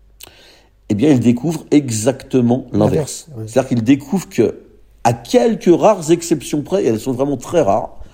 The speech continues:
Speaker 1: la règle, c'est que lorsque l'inflation est forte, le chômage est faible, et lorsque l'inflation est faible,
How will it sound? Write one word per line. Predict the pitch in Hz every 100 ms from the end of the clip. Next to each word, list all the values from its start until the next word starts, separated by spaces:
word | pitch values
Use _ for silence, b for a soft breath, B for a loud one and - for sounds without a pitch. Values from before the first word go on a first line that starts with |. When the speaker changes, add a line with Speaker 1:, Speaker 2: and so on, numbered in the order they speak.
| b b
Speaker 1:
la | 101 104
règle, | 107 175 180 107 B B
c'est | - 113
que | -
lorsque | 104 202 - 180
l'inflation | 165 160 160 - 156
est | 135
forte, | 151 147 - - _ -
le |
chômage | 101 175 180 147
est | 123
faible, | 117 113 127 - b b -
et | 147
lorsque | 131 120 - - 92 - 92
l'inflation | 135 156 147 - 123
est | 101
faible, | 104 117